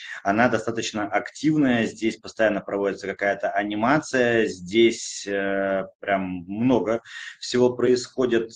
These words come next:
э, достаточно хорошее питание здесь, э, ну и, в принципе, э, очень яркая, насыщенная анимация, постоянно что-то происходит, как и для детей, так и для взрослых, то есть стрельба из лука, волейбол, водное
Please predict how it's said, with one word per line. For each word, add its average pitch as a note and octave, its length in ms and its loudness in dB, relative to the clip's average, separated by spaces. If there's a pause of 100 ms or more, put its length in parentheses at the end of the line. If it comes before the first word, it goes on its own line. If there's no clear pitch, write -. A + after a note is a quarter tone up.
э, G#2+ 320 2
достаточно A2+ 540 -4
хорошее A2+ 520 0
питание G#2 680 0
здесь, - 580 -4
э, G2 340 0
ну A2 140 -2
и, B2+ 80 2
в B2 100 -12
принципе, A#2 540 -2 (440)
э, G2 380 2 (120)
очень B2+ 440 0
яркая, A2+ 440 2
насыщенная G#2 640 -4
анимация, A2 600 -2
постоянно G#2+ 480 0
что-то F2+ 300 -12
происходит, C3 640 0
как A2 280 2
и G#2+ 60 -4
для G2 160 -6
детей, G#2 440 2
так A2+ 200 -2
и G#2+ 40 -4
для G2 180 -4
взрослых, A2+ 600 -2
то G2 100 -8
есть F#2+ 140 -6
стрельба A2 520 0
из G#2+ 140 -2
лука, C#3 300 0
волейбол, A2 760 2
водное A2 480 -4